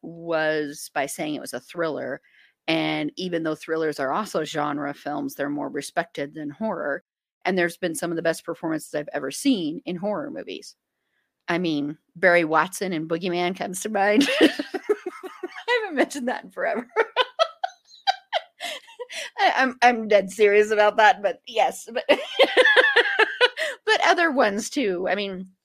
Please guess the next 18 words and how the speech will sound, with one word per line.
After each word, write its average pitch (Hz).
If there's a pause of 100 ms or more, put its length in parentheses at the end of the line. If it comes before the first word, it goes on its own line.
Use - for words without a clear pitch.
(360)
there 196
are 190
some 180
great, 190
amazing 175
performances 151
in 139
horror 170
films 156
that -
will 170
never, 147
ever 147 (840)
get 160
the 160
respect -
they 147
deserve. -